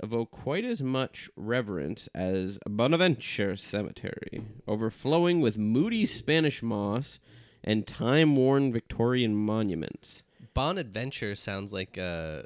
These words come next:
Speaker 2: like an amusement park, not a cemetery. Come on down to Bonadventure.
Speaker 1: I think that's in Montreal.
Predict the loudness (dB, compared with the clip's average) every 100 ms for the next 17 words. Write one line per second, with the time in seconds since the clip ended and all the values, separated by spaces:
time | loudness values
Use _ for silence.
0 | _ -14 -12 -10 -8 -8 -8 -16 -16 -18
1 | -18 -20 _ _ _ -12 -10 -10 -10 -12
2 | -12 -10 -10 -12 _ _ _ _ _ _
3 | _ _ 0 4 4 6 6 6 6 2
4 | -4 -2 2 4 6 4 4 2 4 2
5 | 0 -4 -8 -14 -10 -6 0 0 2 0
6 | 0 0 -2 -2 -4 -2 -2 -2 -4